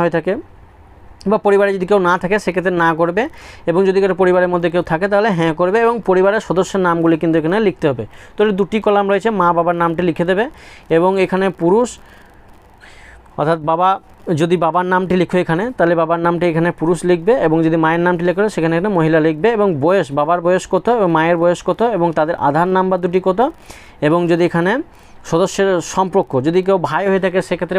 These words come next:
ভাইও নাম দিতে পারো, যদি ছোট থাকে বয়সে বা যদি বোন থাকে সেক্ষেত্রে বোনেরও নাম দিতে পারো এখানে। তো সম্পর্ক এখানে যদি বাবা হয়ে থাকে বাবা লিখবে, মা হয়ে থাকলে মা লিখবে, ভাই হয়ে থাকলে ভাই লিখবে, বোন হয়ে থাকলে বোন লিখবে। এরপরে তোমাদের আবেদনপত্রের সাথে নিম্নলিখিত যে নথিপত্রগুলি জেরক্সে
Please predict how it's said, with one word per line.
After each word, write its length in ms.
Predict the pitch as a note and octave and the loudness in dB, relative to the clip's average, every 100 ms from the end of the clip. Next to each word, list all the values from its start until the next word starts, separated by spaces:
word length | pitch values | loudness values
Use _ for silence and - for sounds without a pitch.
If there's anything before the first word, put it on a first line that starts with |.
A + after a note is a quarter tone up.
| D#3+ | -2
ভাইও 260 | D3+ F3 G3 G3+ G#3+ F3+ | 0 0 0 -2 -6 0
নাম 120 | F3+ F#3 | 0 0
দিতে 160 | E3+ F#3 D#3+ | -2 -2 -2
পারো, 140 | F3 D4 | -4 -4
যদি 120 | G3 F3 | -4 -2
ছোট 100 | E3+ E3 | -2 -2
থাকে 140 | E3 E3 D#3 | 0 0 2
বয়সে 220 | D3+ D#3+ | 0 0
বা 40 | D#3+ | -2
যদি 120 | D#3 D#3 | 0 -2
বোন 100 | D#3+ D#3+ | -2 0
থাকে 140 | D3+ D#3 | -2 -2
সেক্ষেত্রে 260 | D3+ D#3+ F3+ | -2 -2 -2
বোনেরও 260 | D#3+ D#3+ E3+ | -2 0 0
নাম 80 | D3+ D#3 | 0 -2
দিতে 140 | D#3 D3 | -2 0
পারো 100 | A#2+ | -2
এখানে। 160 | G#2+ G2 - - - - - | -4 -10 -16 -20 -20 -8 -4
তো 40 | F3+ | -2
সম্পর্ক 320 | F3+ F#3 G#3+ G#3 G#3 | -2 0 0 0 0
এখানে 160 | G#3+ B3 G#3 | 0 -2 0
যদি 140 | F3+ F3 E3 | 0 0 0
বাবা 160 | E3 F3+ | 0 0
হয়ে 100 | F#3 | 0
থাকে 140 | F3+ F#3+ E3 | 0 0 0
বাবা 140 | E3+ E3+ | 0 -2
লিখবে, 200 | E3+ F#3+ F#3 | 0 0 0
মা 60 | D#3+ E3 | 0 0
হয়ে 120 | E3+ | 0
থাকলে 160 | F3 E3+ | 0 0
মা 60 | D#3+ D#3+ | 0 0
লিখবে, 180 | E3 F#3+ D3 | 0 -2 -2
ভাই 120 | D#3 | -2
হয়ে 100 | E3 | -2
থাকলে 140 | E3 E3 D3 | -2 -2 -2
ভাই 100 | D#3+ | -2
লিখবে, 220 | D#3+ F3 B3+ - D3 | -2 -2 -6 -4 -2
বোন 120 | D#3 | 0
হয়ে 100 | D#3 | 0
থাকলে 160 | D#3+ A3 F3+ | -2 -2 0
বোন 120 | D#3+ C3+ | 0 0
লিখবে। 240 | G#2 F#2 - - - - - - | -2 -8 -14 -20 -20 -20 -8 -2
এরপরে 260 | G3 G3 G#3+ G#3 | 0 2 0 0
তোমাদের 220 | G#3 G#3+ E3 | -2 0 0
আবেদনপত্রের 560 | F3 G#3+ G3+ G#3+ G#3 G3 | 0 -2 0 -2 -2 -2
সাথে 140 | G#3 F#3 | 0 2
নিম্নলিখিত 380 | G3 G#3 G3+ G#3 | 2 0 0 0
যে 60 | G#3+ F#3+ | 2 0
নথিপত্রগুলি 640 | - G3+ G#3 G#3 G3 G3+ D#3+ | -2 -2 0 0 0 0 0
জেরক্সে 320 | F3+ F#3 | 0 0